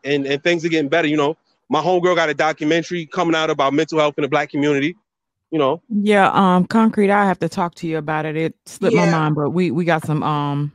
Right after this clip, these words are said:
Speaker 3: I,
Speaker 2: we
Speaker 3: I
Speaker 2: probably
Speaker 3: got the,
Speaker 2: get her
Speaker 3: uh,
Speaker 2: on.
Speaker 3: some of the information in, uh, in my inbox, but yeah, we'll, we'll definitely chop it up about it.
Speaker 2: Okay.
Speaker 1: Yeah, it's, it's powerful. It's powerful. You know, I'm in that documentary, right?
Speaker 2: Oh God.
Speaker 3: No,
Speaker 2: What you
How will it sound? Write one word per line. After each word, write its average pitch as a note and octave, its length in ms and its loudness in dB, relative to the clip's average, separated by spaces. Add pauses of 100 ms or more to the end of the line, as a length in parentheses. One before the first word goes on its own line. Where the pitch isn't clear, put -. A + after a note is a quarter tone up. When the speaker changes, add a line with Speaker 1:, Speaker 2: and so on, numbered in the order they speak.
Speaker 3:
I, A#3 240 0
Speaker 2:
we G3+ 60 -2
Speaker 3:
I F#3 40 -6
Speaker 2:
probably A3 280 2
Speaker 3:
got - 120 0
the, F3 260 -2
Speaker 2:
get - 40 0
her D3+ 60 2
Speaker 3:
uh, D3 240 0
Speaker 2:
on. D3+ 120 -8
Speaker 3:
some C4 200 0
of G#3+ 60 2
the G#3 120 -2
information G3+ 540 -4
in, F3+ 80 -8 (100)
uh, F3 460 -6
in G3+ 100 -8
my F3 180 -6
inbox, F3+ 380 -4
but G3+ 100 0
yeah, F#3 200 2
we'll, G3+ 180 0
we'll G3 140 -2
definitely F3 420 -4
chop - 220 -8
it - 60 -6
up - 140 -10
about - 220 -14
it. - 140 -16 (580)
Speaker 2:
Okay. D#3+ 180 -18 (100)
Speaker 1:
Yeah, C#3+ 140 -2
it's, C#3+ 140 -8
it's D#3 140 -6
powerful. E3 400 -2
It's C3+ 100 -6
powerful. D3+ 280 0
You D#3 60 0
know, E3 100 4
I'm D#3 100 0
in E3 120 0
that C#3 120 2
documentary, C#3 640 -2
right? A2+ 240 -2 (960)
Speaker 2:
Oh A#2+ 280 -18 (100)
God. C3+ 520 -6
Speaker 3:
No, F#3 140 -4
Speaker 2:
What E3+ 100 -6
you - 60 -18